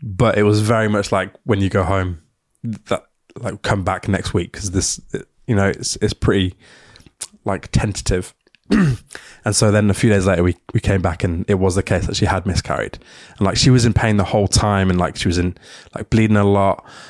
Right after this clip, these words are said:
um, all the same time while Noah was still really poorly. And so had Em, who was, like, quite ill, and then Noah, who was quite ill, and none of us had slept well. Um, and then Noah then went back into hospital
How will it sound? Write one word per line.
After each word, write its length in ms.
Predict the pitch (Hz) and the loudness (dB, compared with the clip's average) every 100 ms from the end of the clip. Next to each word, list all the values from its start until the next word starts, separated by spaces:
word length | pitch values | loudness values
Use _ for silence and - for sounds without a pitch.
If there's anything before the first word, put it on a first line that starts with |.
| - 110 | -8 -2
um, 300 | 92 90 - _ - | 0 -2 -6 _ 2
all 240 | 135 139 | 4 4
the 80 | 123 | 4
same 200 | 123 110 | 0 2
time 200 | 120 101 | 0 2
while 100 | 92 | 2
Noah 320 | 98 110 104 | 4 4 4
was 180 | 98 98 | 4 2
still 280 | - 113 104 | 2 2 4
really 260 | 107 104 | 4 2
poorly. 500 | - 120 113 110 160 _ _ _ _ _ _ | 2 2 4 2 0 _ _ _ _ _ _
And 120 | 101 | -4
so 280 | 95 107 101 | 2 2 2
had 240 | 104 107 - | 0 -4 0
Em, 220 | 117 113 | 2 4
who 120 | 110 | 4
was, 160 | 101 95 | 4 2
like, 160 | 90 | 0
quite 260 | - 101 76 | 0 0 2
ill, 300 | 92 92 95 - - - - | 2 0 -4 -20 -20 -8 -2
and 120 | 95 | 0
then 160 | 92 101 | 2 2
Noah, 240 | 107 101 | 4 4
who 100 | 92 | 4
was 100 | 90 | 2
quite 260 | - 95 90 | 0 0 2
ill, 240 | 87 92 - - - - | 0 -2 -12 -20 -20 -8
and 180 | 95 98 | -2 2
none 140 | 113 110 | 4 4
of 80 | |
us 100 | 101 | 2
had 140 | 92 92 _ - | -2 -6 _ -4
slept 480 | - 117 - - | 0 0 2 0
well. 380 | 101 95 90 90 - - _ - _ - | 2 0 -2 -6 -16 -20 _ -20 _ -4
Um, 420 | 98 90 87 82 _ _ - | -2 -2 -4 -10 _ _ 0
and 120 | 104 | 2
then 120 | 107 | 4
Noah 240 | 110 104 98 | 4 4 4
then 120 | 95 | 4
went 200 | 101 110 | 2 2
back 240 | 101 - | -2 0
into 160 | 98 95 | 0 2
hospital 640 | 98 87 - - 90 82 | 0 0 -2 0 0 -2